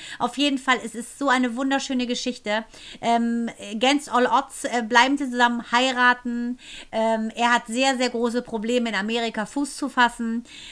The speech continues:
Ähm, aber die schaffen einfach alles, adoptieren sogar ein Mädchen,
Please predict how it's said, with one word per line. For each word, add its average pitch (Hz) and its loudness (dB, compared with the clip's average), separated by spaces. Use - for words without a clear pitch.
Ähm, 240 0
aber 240 8
die 254 0
schaffen 302 0
einfach 247 0
alles, 277 0
adoptieren 254 2
sogar 254 2
ein 240 4
Mädchen, 269 -2